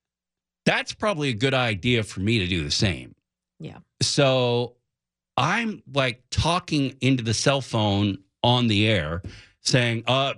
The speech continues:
Speaker 1: everybody's making a run for it. I'm making a <laughs> run for it too." Uh, and I'm saying, "Christian, I'm running on this side. Come pick me up over here." And he's, all this is on the air, and he comes ripping around.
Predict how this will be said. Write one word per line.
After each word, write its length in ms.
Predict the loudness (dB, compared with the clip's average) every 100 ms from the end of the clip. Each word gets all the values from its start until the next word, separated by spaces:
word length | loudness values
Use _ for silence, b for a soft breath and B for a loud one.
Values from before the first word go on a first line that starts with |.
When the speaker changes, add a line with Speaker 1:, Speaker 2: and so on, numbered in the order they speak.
| -2
Speaker 1:
everybody's 460 | 0 2 0 2
making 260 | 0 0 0
a 40 |
run 180 | 2 0
for 220 | 0 0
it. 120 | 0 0
I'm 200 | 0 2
making 240 | 2 0 -2
a 80 |
<laughs> 60 | -4
run 120 | -10 -8
for 240 | -2 -2
it 120 | 0
too." 340 | 0 0 0 -4 B B B 0
Uh, 280 | 2 2 0
and 120 | 2
I'm 120 | 2 2
saying, 320 | 0 0 -2
"Christian, 400 | 0 0 0 -2
I'm 160 | 0
running 200 | 0 0
on 160 | 0 2
this 180 | 0 2
side. 400 | 0 0 -2 -2
Come 180 | -2 0
pick 200 | 0 0
me 100 | 0
up 160 | -2
over 180 | -6 -8
here." 420 | 2 4 4 0 B B B
And 280 | -4 -2 -4
he's, 560 | -2 -2 0 -2 -4 0
all 160 | 0
this 180 | 0 -2
is 80 | 0
on 120 | 0
the 160 | 2 0
air, 120 | 0
and 100 | 0
he 160 | 0 -2
comes 340 | 0 0 2
ripping 280 | 0 0 2
around. 680 | 2 2 4 4 2 0